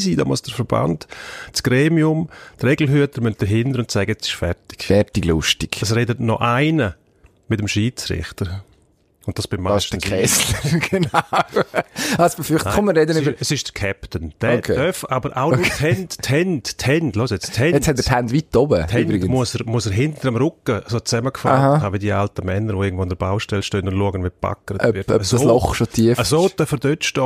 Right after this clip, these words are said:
Speaker 1: und, und, und mit dem Schiedsrichter reden und sagen, "Sie, Herr Schiedsrichter, wäre es möglich, dass Sie nochmal auf Ihren Entscheid zurückkommen? Das könnte eventuell ein Einwurf gewesen sein für uns." Das sagt,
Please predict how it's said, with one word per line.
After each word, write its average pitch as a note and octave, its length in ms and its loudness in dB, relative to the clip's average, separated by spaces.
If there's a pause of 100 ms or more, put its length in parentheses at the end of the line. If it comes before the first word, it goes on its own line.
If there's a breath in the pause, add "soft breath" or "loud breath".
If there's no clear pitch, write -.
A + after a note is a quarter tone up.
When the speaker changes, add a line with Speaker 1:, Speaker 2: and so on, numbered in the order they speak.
(160)
Speaker 1:
und, C#3 180 -4
und, C#3+ 200 -2
und C3+ 260 -4
mit C3 80 0
dem A2+ 80 -6
Schiedsrichter C#3 580 -2
reden B2+ 140 0
und A2+ 80 -4
sagen, B2 220 -2
"Sie, D#3 280 0
Herr C3+ 100 2
Schiedsrichter, C3+ 680 -2 (480 loud breath)
wäre A#2+ 180 4
es - 120 -2
möglich, C#3 340 2
dass - 260 0
Sie C3 120 0
nochmal B2+ 540 2 (380 soft breath)
auf B2+ 140 -2
Ihren B2 180 2
Entscheid G#2+ 400 -2
zurückkommen? D3+ 640 0
Das - 140 -2
könnte C3+ 400 0
eventuell B2 360 0
ein A2 120 0
Einwurf C3 380 2
gewesen A#2+ 260 0
sein A2 80 0
für A#2 120 0
uns." D#3 180 0
Das A2 120 0
sagt, A2+ 280 0